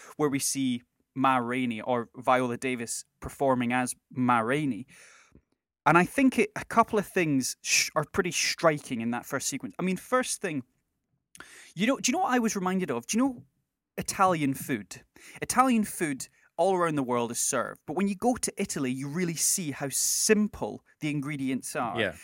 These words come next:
Speaker 1: You know, it's your, it's your simple garlics, your tomatoes, your pa-, and it's, and it's thrown together. And if you've ever had the chance to eat real Ita-, authentic Italian food there, it's just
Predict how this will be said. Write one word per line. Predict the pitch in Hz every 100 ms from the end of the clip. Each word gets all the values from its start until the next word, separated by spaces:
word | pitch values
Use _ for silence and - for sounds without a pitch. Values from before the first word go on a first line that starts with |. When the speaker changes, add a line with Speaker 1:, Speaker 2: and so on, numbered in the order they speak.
| -
Speaker 1:
You | 165
know, | 165 156
it's | 151 - -
your, | 156 147 - - -
it's | 156 -
your | 147
simple | - 202 - 165
garlics, | 143 139 139 - 139
your |
tomatoes, | 127 135 127 127 123 - 127 123
your | 127
pa-, | - 127 - -
and | 180 175
it's, | - -
and | 180
it's | -
thrown | - 214 208
together. | 190 175 165 120 110 -
And | 147 147 143
if | -
you've | 160
ever | 196 185
had | 170 -
the |
chance | - 156 139
to | - - -
eat | 190 139 _
real | 135 175 151
Ita-, | 135 - -
authentic | - 165 151
Italian | - 135 135
food | 131 135
there, | 170 139 - - - _ _ -
it's | 196 -
just | 196 -